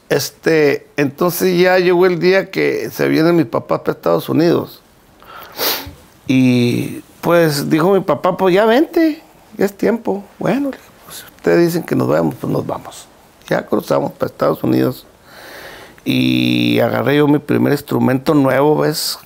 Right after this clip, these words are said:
Gracias a Dios que, que con el trabajo empezamos a chambear.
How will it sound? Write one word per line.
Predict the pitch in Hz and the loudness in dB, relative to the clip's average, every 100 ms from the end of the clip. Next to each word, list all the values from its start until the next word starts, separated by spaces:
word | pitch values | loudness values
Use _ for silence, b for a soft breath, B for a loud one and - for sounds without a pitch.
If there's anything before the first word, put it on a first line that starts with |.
| - _ _ _ - - | -20 _ _ _ -20 -8
Gracias | 139 131 139 | -2 -2 0
a | 135 | 0
Dios | 120 123 | 0 0
que, | - 147 139 - _ _ B B B B B B - - | -2 -2 -2 -4 _ _ B B B B B B -20 -6
que | 143 127 | -4 -2
con | 127 127 | -2 -2
el | 120 | -2
trabajo | - 131 127 135 156 | -2 0 0 0 -2
empezamos | 147 127 123 143 143 | -4 -4 -2 -2 -2
a | 131 | -2
chambear. | - 127 117 123 139 | -2 -2 0 0 0